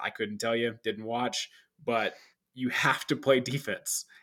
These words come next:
And you can't tell me that if you give up a hundred and eight points a game, regardless how hot a team is shooting, that you played great defense that game. So this, uh, is bound to happen, and hopefully, you know, as great of an offensive team as this is, has been, excuse me, over the season,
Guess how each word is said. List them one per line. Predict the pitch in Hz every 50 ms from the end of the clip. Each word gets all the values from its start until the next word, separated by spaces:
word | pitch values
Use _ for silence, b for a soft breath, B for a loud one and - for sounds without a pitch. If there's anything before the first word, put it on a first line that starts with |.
| B B
And | - 113 117 123
you | 127 123
can't | - - 139 131 117 -
tell | - 135 131 127
me | 123 120
that | 117 113 110
if | - 113
you | 113
give | 104 117 110
up | 113 113 110 107
a | 104
hundred | - 120 117 113 113
and | 107 107
eight | 107 98 -
points | - - 110 104 -
a | -
game, | 98 104 104 104 98
regardless | 98 98 92 - 107 107 107 110 113 -
how | 120 104 101
hot | - - 113 107 104
a | 101
team | 95 - 104 101 95
is | 90 90
shooting, | - 117 104 98 95 95
that | 90 -
you | 98 104
played | - - 104 98 98 95 _ - -
great | - 110 92 73 -
defense | - 95 85 - 76 76 80 -
that | - 71 - -
game. | 92 82 87 87
So | - - 107 90 B B B B B B B B B B B B _
this, | - 135 135 131 - - - - -
uh, | 147 143 139 135 135 135 135 135 131 - 151 143 - -
is | - 139 131 113
bound | 107 139 127 127 139 139
to | 135
happen, | 120 127 127 123 127 - 170 180 175
and | 139 127 120 117
hopefully, | 107 123 131 123 - - 127 123
you | 120 120
know, | 120 120 117 120 113
as | 110 117 117 104 107 - -
great | - - 117 117 117 117 123 123
of | 120 117
an | 110 110
offensive | 107 110 110 - 120 104 - 117 110
team | - 117 117 113 110
as | 104 -
this | 110 104 -
is, | 113 110 113 104 - - - -
has | 123 117 113 110 -
been, | - _ - 131 131 123 113 120
excuse | 120 - - 120 110 98
me, | 117 110
over | 98 113 113 107
the | 101 95
season, | - - 143 147 113 104 104 104 104